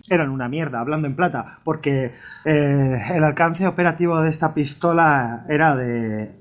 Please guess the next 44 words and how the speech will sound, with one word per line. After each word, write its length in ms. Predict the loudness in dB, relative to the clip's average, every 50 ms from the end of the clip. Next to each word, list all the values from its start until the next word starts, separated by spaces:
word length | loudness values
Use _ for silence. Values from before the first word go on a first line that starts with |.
| -10 -2
ocho 260 | -2 -2 0 0 0
metros 520 | 0 0 0 -2 -4 -8 -8 -8 -10 -10 -12 -14 -20 -20 -20 -20 -10 0
y 140 | 2 4 4
a 140 | 4 4 4
partir 360 | 2 2 2 2 0 0 0
de 80 | 2 2
los 160 | 2 2 2
dos 180 | 2 0 0
metros 500 | 0 -2 -4 -2 -2 -2 -2 -2 -4 -4
la 160 | -2 0 2 2
bala 260 | 4 4 4 2 2
se 140 | 2 0 0
desviaba 580 | 0 0 0 0 2 2 4 4 4 2 2
y 60 | 0
no 100 | -4 -6
se 80 | -8 -10
sabía 340 | -10 -6 -4 -2 0 0 0
dónde 220 | 0 0 0 0
iba, 160 | -2 -2 -4
o 40 | -4
sea, 120 | -2 0 0
era 160 | 0 2 0
para 160 | 0 0 0
disparar 500 | -2 -4 -6 -4 -2 0 0 0 0 0
a 120 | -2 -2 0
quemarropa 760 | 0 2 2 2 2 2 2 -2 0 2 2 2 2 2 -2 -6
literalmente. 960 | -6 -6 -6 -6 -6 -4 -2 -2 -2 -2 -2 -4 -6 -6 -8 -8 -12 -14 -12 _ -2
Nadie 400 | 0 2 2 2 2 -2 -4 -4
quería 400 | -6 -6 -4 -4 -4 -4 -4 -4
hacer 340 | -4 -4 -4 -4 -2 -2 -4 -6 -6 -4 -4 -6 -6 -8 -10 -14 -18 -20 _ _
uso 320 | -2 0 0 2 2 2 2
de 60 | 2
estas 200 | 0 0 -2 -2
pistolas 420 | -2 -4 -4 -2 0 0 0 -2
porque 520 | -2 -4 -4 -4 -2 -2 -2 0 0 0 0
si 160 | 0 2 2
no 80 | 2 2
acertabas 600 | 2 2 0 0 2 2 2 2 2 0 -2 -2
con 200 | -4 -2 0 0
el 140 | 0 0
tiro 360 | 0 0 0 2 2 2 4 4
a 80 | 4
la 140 | 4 2 2
primera, 600 | 2 2 4 4 4 4 2 2 0 -2 -14 -20